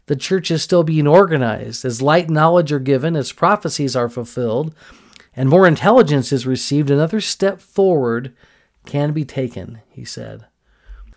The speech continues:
Or President Nelson, who's made this very clear, that we are witnesses to the process of restoration.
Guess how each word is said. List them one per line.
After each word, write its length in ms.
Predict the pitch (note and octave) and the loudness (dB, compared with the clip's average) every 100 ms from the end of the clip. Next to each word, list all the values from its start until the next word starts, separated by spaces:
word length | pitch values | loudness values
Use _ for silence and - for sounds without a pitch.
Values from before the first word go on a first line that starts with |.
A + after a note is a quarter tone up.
| _ - | _ 6
Or 460 | G3 D#3 C#3 F3 - | 8 10 8 4 0
President 360 | D3 C#3+ D#3 D#3+ | 0 2 2 4
Nelson, 420 | E3+ G3 B2 G#2+ | 6 4 0 -6
who's 200 | B2 A#2+ | -6 0
made 200 | C#3+ C3+ | 0 2
this 180 | C#3 - | 0 -2
very 460 | A#2+ C#3+ G#3+ F3+ | 2 4 6 4
clear, 580 | A#2 B2 G#2+ G2+ B2 C3+ _ _ _ - | 0 -6 -6 -6 -8 -10 _ _ _ -12
that 100 | C#3 | -2
we 160 | D#3+ | 2
are 100 | D#3 | 4
witnesses 760 | C3+ F3+ G3 F3 - D#3+ D#3+ - | 4 2 2 -2 -2 -2 -2 -6
to 160 | - D3 | -6 -6
the 120 | D3 | -6
process 720 | B2+ F3 G#3 G#3+ - C#3 C3+ | -4 -2 0 0 -2 -2 -2
of 220 | - C3 | -6 -4
restoration. 880 | C3+ C3+ - F3 A#3 A#3 - A#2 A#2+ | -4 -4 -4 -4 -2 -2 -6 -12 -14